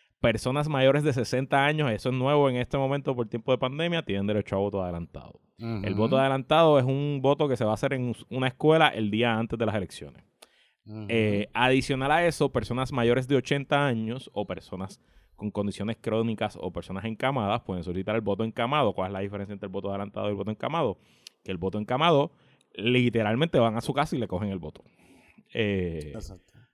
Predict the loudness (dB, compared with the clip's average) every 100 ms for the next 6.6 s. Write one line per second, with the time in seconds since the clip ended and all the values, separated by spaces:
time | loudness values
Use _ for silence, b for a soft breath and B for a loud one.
0 | -8 -2 -2 -2 0 2 4 2 0 -2
1 | -2 0 0 2 2 2 2 2 4 6
2 | 4 2 -2 -4 -4 -4 -4 -4 -2 0
3 | 0 -2 -2 0 0 2 0 0 -2 -6
4 | -8 -6 -4 -4 -6 -8 _ _ _ -6
5 | -2 -2 2 4 4 2 -2 -6 -6 -4
6 | -4 -4 -6 -6 -6 -8